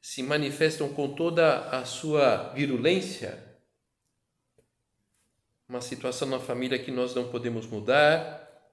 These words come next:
a frieza dos pais, a falta de bom relacionamento entre os irmãos,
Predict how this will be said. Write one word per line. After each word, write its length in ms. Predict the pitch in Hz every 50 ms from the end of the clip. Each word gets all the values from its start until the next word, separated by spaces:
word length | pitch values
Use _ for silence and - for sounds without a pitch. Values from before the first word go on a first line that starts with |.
| _ _ _ _ _ _ _ _
a 120 | - 131 127
frieza 440 | - - 123 123 127 131 123 127
dos 220 | 123 113 107 104 104
pais, 560 | - - 127 131 139 139 135 135 131 123 123
a 60 | 117
falta 340 | 117 - - 127 123 123 120
de 80 | 117 113
bom 180 | 117 123 120
relacionamento 880 | 120 123 117 117 113 - - 113 113 113 120 120 120 120 117 - 117 113
entre 560 | 113 117 117 117 - 117 110 107 104 107 -
os 120 | - 113
irmãos, 840 | 107 104 104 107 117 131 143 147 143 143 139 139 143 - - -